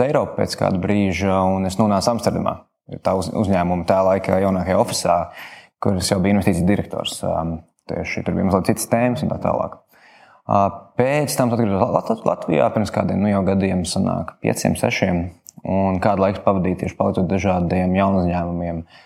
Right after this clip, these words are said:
Latvijā tieši ar kontaktiem, ar kaut kādu business development palīdzību un tā tālāk, jo, nu, kaut ko es biju savācis, teiksim tā, pa savu laiku. Un, ā, jā, paralēli es arī, ā,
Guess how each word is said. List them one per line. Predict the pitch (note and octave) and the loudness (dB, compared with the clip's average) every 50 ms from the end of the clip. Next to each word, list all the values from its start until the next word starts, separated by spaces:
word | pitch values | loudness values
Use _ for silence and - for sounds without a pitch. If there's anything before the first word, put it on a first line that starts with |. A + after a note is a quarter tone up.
| _ _ _ _ - | _ _ _ _ 0
Latvijā | - F#2 F#2 - - F#2 F2+ F2+ E2+ | 0 0 0 2 0 0 0 0 -2
tieši | - F2+ E2+ - - | -2 -4 -4 -4 -4
ar | - - | 0 0
kontaktiem, | B2+ C3+ C3+ A#2 F#2 - - F#2 F2 | 2 2 2 -2 -2 -2 -2 -2 -2
ar | F2 - | -2 -4
kaut | F2+ - - | -6 -4 -2
kādu | - E2+ E2+ | -2 0 0
business | F2 G2+ - F2+ E2 | 0 0 0 0 0
development | F2+ F#2 F2+ A#2 A#2+ A#2 G2+ - G2 F#2 F2 E2 | 0 2 2 2 2 2 -2 -2 -2 -4 0 0
palīdzību | - G2 F#2+ F#2 F#2 E2+ D#2+ F2 E2+ D#2+ E2+ F2 | 0 0 2 0 -2 -2 0 -2 -2 -2 -2 -4
un | E2+ | -4
tā | E2+ - | -2 0
tālāk, | - E3 - F2+ E2+ F#2 - | 0 2 2 0 0 0 0
jo, | C#3 | 0
nu, | C#3 C3 - | 0 2 0
kaut | G2 E2+ - | -2 -4 -4
ko | - - | -8 -8
es | - - - - _ _ _ _ | -10 -12 -16 -20 _ _ _ _
biju | G2 F#2 F2+ F2+ F2+ F2+ F2+ F2 F2 F2 | -10 -6 -6 -4 -4 -4 -4 -4 -4 -6
savācis, | F2 - G2 F#2 D2 B1+ - - - - - _ _ - | -2 -2 0 0 0 0 -2 -6 -12 -14 -16 _ _ -10
teiksim | - - - - F2 | -10 -8 -6 -4 -4
tā, | F2 F2+ - | -4 -4 -4
pa | - - F2 | -8 -10 -10
savu | F2+ - F#2+ F#2 F#2 | -6 -2 -2 -2 0
laiku. | F2+ F2+ G2 G2+ - - _ _ - - - - - - - - - - - - _ - - | 0 0 -2 -4 -6 -14 _ _ -20 -20 -20 -20 -20 -20 -20 -20 -20 -20 -20 -20 _ 0 2
Un, | A#2 A#2 A#2 A#2 A#2+ A#2+ | 2 4 4 4 4 4
ā, | A#2 A2 G2+ G#2+ A#2 | 4 2 0 2 2
jā, | C#3 F#3 F#3 C#3+ A2+ - - - - - _ _ B2+ | 2 4 4 2 0 -4 -14 -20 -20 -20 _ _ 0
paralēli | B2+ C#3+ C3 G#2+ G2+ G2 G2 G2 F#2+ G2 - - | 2 2 2 4 4 4 4 4 4 2 2 2
es | - G2+ G2+ - - - - - | 2 2 2 0 -2 -6 -4 0
arī, | - F#2+ G2+ G2+ G#2 G2+ F#2 F2+ F2+ F2+ F2 F2 | 2 2 4 4 2 2 2 2 2 2 2 0
ā, | E2+ E2+ | 0 0